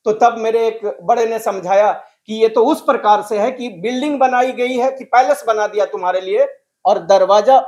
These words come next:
बंद कर दिया गया, घुसोगे कैसे? आरक्षण तो दे दिया गया,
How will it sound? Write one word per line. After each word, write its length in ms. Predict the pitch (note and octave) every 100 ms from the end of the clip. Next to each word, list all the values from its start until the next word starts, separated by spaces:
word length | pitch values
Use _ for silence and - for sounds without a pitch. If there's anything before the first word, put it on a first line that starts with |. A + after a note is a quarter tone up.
| -
बंद 340 | D3 G3+ G3
कर 180 | F3+ D#3+
दिया 220 | D3+ D#3
गया, 200 | C#3 B2+ - _ _
घुसोगे 360 | C#3+ A3 D4 C4
कैसे? 380 | E3+ C3+ _ _ _ _ _ _ _ _ _ _ _ _ -
आरक्षण 440 | G3 B3 B3+ D#4+ D#4
तो 120 | D4+
दे 160 | D#4+
दिया 200 | F4 E4+
गया, 340 | D4+ A3 C3